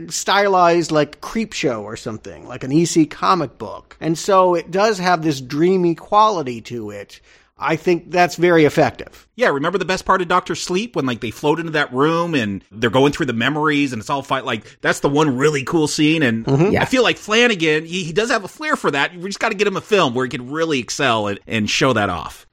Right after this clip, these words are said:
Speaker 3: I agree. I think this scene works very well. I think the little girl actress here is really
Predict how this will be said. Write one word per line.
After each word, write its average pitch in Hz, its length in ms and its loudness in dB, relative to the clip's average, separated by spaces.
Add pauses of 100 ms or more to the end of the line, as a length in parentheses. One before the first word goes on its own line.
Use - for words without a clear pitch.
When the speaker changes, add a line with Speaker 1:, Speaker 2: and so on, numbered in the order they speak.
Speaker 3:
I 254 120 0
agree. 233 540 -8
I 185 140 2
think 190 240 -2
this 175 180 0
scene 170 360 0
works 156 280 0
very 147 360 4
well. 156 600 2
I 185 140 2
think 226 440 0
the 165 120 -2
little 170 260 -2
girl 160 380 2
actress 165 720 0
here 220 360 2
is 139 320 0
really 208 840 0